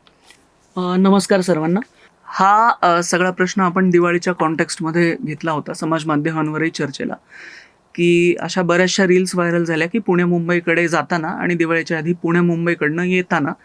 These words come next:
सगळे रस्ते पॅक होते. छत्रपती संभाजीनगरसारखं शहर,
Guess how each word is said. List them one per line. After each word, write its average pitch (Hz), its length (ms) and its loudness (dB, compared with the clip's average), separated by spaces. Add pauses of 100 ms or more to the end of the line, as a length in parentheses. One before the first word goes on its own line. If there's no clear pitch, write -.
(380)
सगळे 175 340 2
रस्ते 170 260 0
पॅक 170 260 -2
होते. - 240 -4 (600)
छत्रपती 180 420 2
संभाजीनगरसारखं 180 1300 2
शहर, 165 320 -2